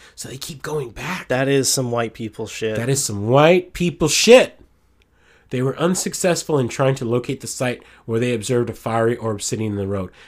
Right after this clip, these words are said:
Speaker 1: However, they were able to eliminate several possible routes. They found what they claimed to came, what, what they claimed to be was a capture site, which they found that spot. On Octo-, on November twenty-third, nineteen sixty-two, the Hills attended a meeting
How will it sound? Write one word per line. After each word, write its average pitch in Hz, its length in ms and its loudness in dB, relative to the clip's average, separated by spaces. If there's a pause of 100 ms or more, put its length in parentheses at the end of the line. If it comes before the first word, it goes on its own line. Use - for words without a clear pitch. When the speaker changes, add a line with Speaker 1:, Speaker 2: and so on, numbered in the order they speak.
Speaker 1:
However, 120 280 0
they 113 200 2
were 120 200 4
able 131 140 0
to 127 180 -4
eliminate 107 440 -2
several 101 240 -6
possible 98 440 -10
routes. 90 400 -12 (760)
They 131 100 2
found 143 260 4
what 131 120 0
they 117 80 -8
claimed 113 240 -2
to 113 40 -8
came, 110 340 -4 (340)
what, 123 260 -6 (180)
what 123 280 -2
they 120 80 -6
claimed 120 260 -2
to 110 60 -6
be 107 120 -4
was 98 140 -8
a 95 60 -14
capture 110 360 -12
site, 92 320 -14
which 107 200 -18
they 104 120 -10
found 104 280 -10
that 95 140 -10
spot. 90 340 -16 (420)
On 120 120 -4
Octo-, 143 400 -2
on 139 100 2
November 139 300 0
twenty-third, 156 480 -2
nineteen 131 300 -2
sixty-two, 139 580 -4
the 117 140 -4
Hills 147 440 0
attended 131 380 -4
a 107 60 -2
meeting 131 360 -2